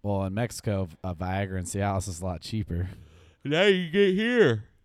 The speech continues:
Speaker 1: And it's, uh, it's double the size.
Speaker 2: Get them damn blue chews.
Speaker 1: <laughs> He's getting double the size down there, though, so it's really fucking working. His hog is still riding.
Speaker 2: Yeah, I heard he's just an angry old man now.
Speaker 1: Of course. That's the thing. I, <laughs>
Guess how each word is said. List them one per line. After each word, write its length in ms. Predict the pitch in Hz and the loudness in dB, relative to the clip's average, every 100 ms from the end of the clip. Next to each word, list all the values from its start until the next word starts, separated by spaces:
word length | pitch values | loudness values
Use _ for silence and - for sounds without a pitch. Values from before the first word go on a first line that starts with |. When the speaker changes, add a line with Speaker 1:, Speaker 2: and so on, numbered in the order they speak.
| _ _ | _ _
Speaker 1:
And 120 | 92 | -6
it's, 140 | 90 95 | -6 -6
uh, 280 | 90 85 82 | -6 -6 -10
it's 160 | 85 | -12
double 300 | - 110 101 | -2 0 0
the 80 | 87 | -4
size. 420 | 87 101 95 85 | -6 -4 -2 -2
Speaker 2:
Get 120 | 156 - | -4 -6
them 140 | 147 | -4
damn 220 | 151 151 131 | -2 -4 -2
blue 280 | 131 180 | 0 0
chews. 600 | 170 131 120 107 101 - _ _ _ _ - - | -2 -4 -2 -4 -8 -14 _ _ _ _ -8 -4
Speaker 1:
<laughs> 500 | 117 - _ _ - | -4 -6 _ _ -10
He's 160 | 104 | -6
getting 220 | 113 110 101 | -4 -2 0
double 220 | 113 101 | 0 0
the 120 | 92 | -2
size 340 | 110 101 92 | -4 -4 -4
down 220 | 90 90 95 | -6 -6 -6
there, 180 | 95 | -6
though, 160 | 82 82 | -6 -8
so 140 | 87 | -8
it's 120 | 87 98 | -8 -2
really 220 | 95 87 | -2 -2
fucking 400 | - 92 82 85 | -4 -6 -6 -8
working. 480 | 90 87 85 85 - _ - - - - _ _ _ _ _ _ - - - - _ _ _ | -8 -8 -10 -12 -14 _ -20 -20 -20 -20 _ _ _ _ _ _ -20 -20 -20 -20 _ _ _
His 120 | 90 | -12
hog 360 | - 98 92 87 | -4 -2 -2 -4
is 60 | 85 | -8
still 240 | 95 90 | -6 -4
riding. 520 | 87 90 87 82 87 - _ _ _ | -4 -6 -6 -10 -12 -18 _ _ _
Speaker 2:
Yeah, 720 | 85 82 73 69 67 58 - | -8 -6 -4 -6 -8 -10 -10
I 40 | 107 | -4
heard 180 | 127 | -2
he's 120 | 107 98 | -2 -4
just 180 | 98 | -10
an 60 | 101 | -14
angry 380 | 98 101 95 92 | -14 -12 -10 -8
old 200 | 92 92 | -8 -10
man 260 | 85 85 82 | -14 -16 -18
now. 260 | 80 78 - - | -20 -20 -20 -14
Speaker 1:
Of 100 | 98 | -8
course. 380 | 135 104 80 - - | -4 -6 -8 -14 -18
That's 240 | - 139 127 | -6 -6 -6
the 60 | |
thing. 200 | 107 120 | -6 -6
I, 120 | 101 - | -6 -4
<laughs> 260 | 104 147 | -2 -2